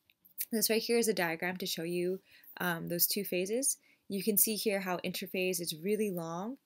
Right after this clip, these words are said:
It's the majority of the cell life, and it encompasses three smaller parts, which we'll talk about in just a moment. And then the mitotic phase, which is when the cell, the D N A divides and then the cell divides.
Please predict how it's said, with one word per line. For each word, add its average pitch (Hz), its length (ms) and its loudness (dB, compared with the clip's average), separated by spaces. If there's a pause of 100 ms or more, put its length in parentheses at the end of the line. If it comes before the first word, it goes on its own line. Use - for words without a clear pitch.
(280)
It's - 400 6
the 185 120 0
majority 180 500 2
of 175 80 0
the 175 40 -4
cell 165 260 0
life, 160 360 -2 (380)
and 175 200 6
it 180 80 2
encompasses 185 680 2
three 190 240 0
smaller 170 340 0
parts, - 360 -4
which 170 180 -6
we'll 160 140 -4
talk 165 220 -8
about 170 200 -4
in 165 80 -10
just 165 240 -6
a 165 40 -6
moment. 160 360 -10 (440)
And 185 120 0
then 180 120 2
the 185 60 0
mitotic 233 540 0
phase, 180 300 2
which 175 120 -4
is 175 140 2
when 170 160 -2
the 165 80 -4
cell, 175 560 4
the 185 100 0
D 190 220 2
N 202 80 2
A 214 140 4
divides 226 500 2
and 185 140 -2
then 175 100 -2
the 160 80 -4
cell 202 260 2
divides. - 560 -2